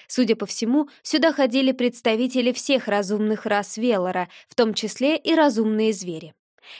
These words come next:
Я опустилась в кресло без лишней спешки, держа на лице крайне неприступную мину. Я ведь шла сюда через чудо-дверь, не просто так.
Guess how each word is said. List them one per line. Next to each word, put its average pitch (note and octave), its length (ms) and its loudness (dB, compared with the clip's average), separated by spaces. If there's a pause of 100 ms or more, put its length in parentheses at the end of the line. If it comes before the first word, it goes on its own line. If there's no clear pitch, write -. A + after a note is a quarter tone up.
Я F4+ 180 6
опустилась D4 540 0
в - 40 -18
кресло B3+ 380 0
без G#3+ 180 -2
лишней A#3 340 -2
спешки, G#3+ 560 -2 (240)
держа A#3+ 420 2
на A#3 100 0
лице G#3+ 400 0
крайне D4+ 420 4
неприступную C4 880 0
мину. F#3 420 -2 (240)
Я C#4+ 200 4
ведь - 260 -2
шла C4 400 2
сюда A#3+ 380 0
через A#3+ 340 -2
чудо-дверь, B3+ 680 0
не C#4+ 140 2
просто B3+ 400 0
так. A#3 340 -2